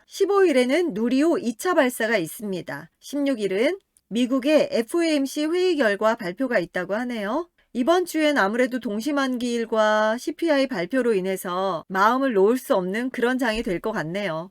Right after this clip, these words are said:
오늘 하루 정말 힘들었죠. 정말 짜증나는 장이었습니다. 장 후반으로 가면서 계속 주가가 빠지니까 저도 그동안 관심 가졌던 종목들에 매수를 걸어놨는데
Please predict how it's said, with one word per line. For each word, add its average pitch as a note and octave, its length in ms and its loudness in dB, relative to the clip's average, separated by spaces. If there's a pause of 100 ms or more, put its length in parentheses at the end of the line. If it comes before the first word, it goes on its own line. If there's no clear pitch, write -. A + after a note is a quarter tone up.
(120)
오늘 C#4+ 260 2
하루 D4+ 160 2
정말 B3 360 0
힘들었죠. B3+ 840 0
정말 A3 320 0
짜증나는 D#4+ 540 2
장이었습니다. G3+ 920 -6 (200)
장 B3+ 220 0
후반으로 F4 500 0
가면서 A#3+ 420 -2
계속 C#4+ 380 -2
주가가 A#3 340 -6
빠지니까 B3 800 -4 (140)
저도 B3 300 -2
그동안 B3 360 -2
관심 A#3+ 340 -4
가졌던 A#3+ 440 -2
종목들에 G3+ 560 -4
매수를 C4 400 0
걸어놨는데 G3 840 -2